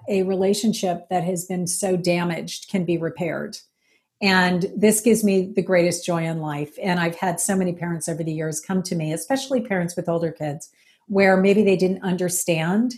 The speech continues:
that when they were using rewards and punishments and their threats and taking things away, that they were cultivating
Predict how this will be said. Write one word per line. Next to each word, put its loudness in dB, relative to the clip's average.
that 4
when 0
they 2
were 2
using 2
rewards 2
and -6
punishments -6
and -2
their -4
threats -2
and -6
taking -6
things -6
away, -2
that -10
they -4
were -4
cultivating 0